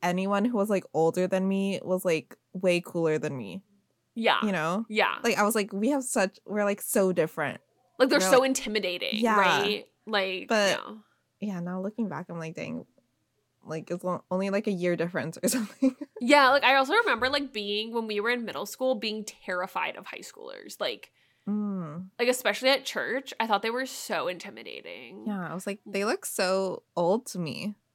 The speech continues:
Speaker 1: You know?
Speaker 2: Right. They look so old. Which, like, sometimes, like, high schoolers do look hella old.
Speaker 1: That's
Speaker 2: Like,
Speaker 1: true.
Speaker 2: if a, if, if, like, a sixteen-year-old can grow a beard, that's, like, terrifying to me.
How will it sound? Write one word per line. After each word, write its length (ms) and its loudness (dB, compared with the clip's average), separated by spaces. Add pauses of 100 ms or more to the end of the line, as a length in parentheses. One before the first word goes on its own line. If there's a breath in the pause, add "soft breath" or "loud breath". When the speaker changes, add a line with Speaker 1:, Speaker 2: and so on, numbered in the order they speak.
(160)
Speaker 1:
You 0 -
know? 80 0
Speaker 2:
Right. 560 6
They 100 2
look 160 -4
so 320 -2
old. 800 -2
Which, 160 2
like, 160 4
sometimes, 600 -4
like, 140 2
high 180 -2
schoolers 360 -6
do 180 -10
look 200 -12
hella 240 -12
old. 540 -18 (1600)
Speaker 1:
That's 160 -2
Speaker 2:
Like, 100 2
Speaker 1:
true. 100 2
Speaker 2:
if 20 6
a, 240 4
if, 220 0
if, 140 2
like, 140 2
a 160 0
sixteen-year-old 760 -4
can 120 -4
grow 200 -2
a 20 -2
beard, 420 -10
that's, 180 -6
like, 140 -8
terrifying 500 -12
to 100 -20
me. 400 -18